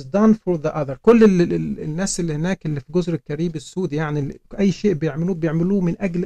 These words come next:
الآخر، من أجل نيل رضا الآخر. ده في صفحة مية خمسة وستين. فبيقول في نفس الصفحة، آه، "Since in all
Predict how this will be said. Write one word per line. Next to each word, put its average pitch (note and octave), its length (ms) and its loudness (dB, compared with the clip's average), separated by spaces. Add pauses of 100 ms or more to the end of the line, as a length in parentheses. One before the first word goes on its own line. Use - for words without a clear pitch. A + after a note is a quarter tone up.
(100)
الآخر، F#3+ 560 -6 (360)
من D#3 140 2
أجل F3+ 340 2
نيل F#3 460 4
رضا E3+ 540 2
الآخر. D#3 600 -4 (2500)
ده E3+ 160 -4
في E3+ 60 -10
صفحة D#3 280 -4
مية D#3 180 -2
خمسة D#3+ 320 -8
وستين. G3+ 500 0 (920)
فبيقول G3 1400 0
في G#3+ 160 -4
نفس G3+ 280 -2
الصفحة، F#3 760 -4 (200)
آه، D#3+ 220 -2
"Since B3 580 0
in E3+ 40 0
all B3 460 4